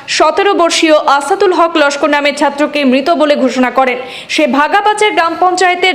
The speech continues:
রাজঘাট প্রথম খণ্ডের আইনুদ্দিন লস্করের পুত্র। অন্য আহত ছাত্রের অবস্থা গুরুতর বলে জানা যায়। দুর্ঘটনায় খবর পেয়ে তড়িঘড়ি সেখানে পৌঁছান, আহ, ধলাই থানার অফিসার ইনচার্জ কুলেন্দ্র হুজুরি এবং সেকেন্ড অফিসার জুনু রঞ্জন দেউরি সহ বিশাল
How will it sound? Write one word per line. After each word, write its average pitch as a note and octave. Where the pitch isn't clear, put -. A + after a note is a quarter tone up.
রাজঘাট C#4
প্রথম D#4+
খণ্ডের D4+
আইনুদ্দিন E4+
লস্করের C4
পুত্র। C4
অন্য F4
আহত G4+
ছাত্রের F#4
অবস্থা F4+
গুরুতর D#4+
বলে D#4
জানা B3
যায়। A3+
দুর্ঘটনায় F4+
খবর F4
পেয়ে F#4+
তড়িঘড়ি F4+
সেখানে E4
পৌঁছান, D#4+
আহ, -
ধলাই E4+
থানার E4+
অফিসার D#4
ইনচার্জ D4+
কুলেন্দ্র F#4
হুজুরি D#4
এবং C4
সেকেন্ড D#4+
অফিসার D#4+
জুনু D#4
রঞ্জন D4
দেউরি C4
সহ C#4
বিশাল D#4